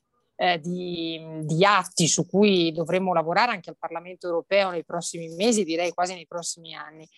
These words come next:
Eh, e dicevo appunto che non arriva dal nulla, arriva intanto dalla decisione presa dalla Presidente von der Leyen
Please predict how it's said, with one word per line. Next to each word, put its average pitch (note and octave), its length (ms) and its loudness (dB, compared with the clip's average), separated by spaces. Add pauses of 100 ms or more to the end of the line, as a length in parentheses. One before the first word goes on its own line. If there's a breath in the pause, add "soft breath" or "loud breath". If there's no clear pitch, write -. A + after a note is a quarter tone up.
(560 loud breath)
Eh, F#3+ 280 6
e B3 120 4
dicevo C#4 260 6
appunto A3 540 0
che G3 240 0
non F#3+ 260 -6
arriva G#3+ 300 2
dal F#3 160 -2
nulla, G#3 400 -2
arriva E3+ 340 -6
intanto B3 600 0
dalla F3 1160 -2 (380)
decisione F3+ 680 0
presa F#3+ 280 0
dalla D#3 340 -6
Presidente E3 600 -6
von F3 160 -2
der E3 160 2
Leyen G#3+ 580 4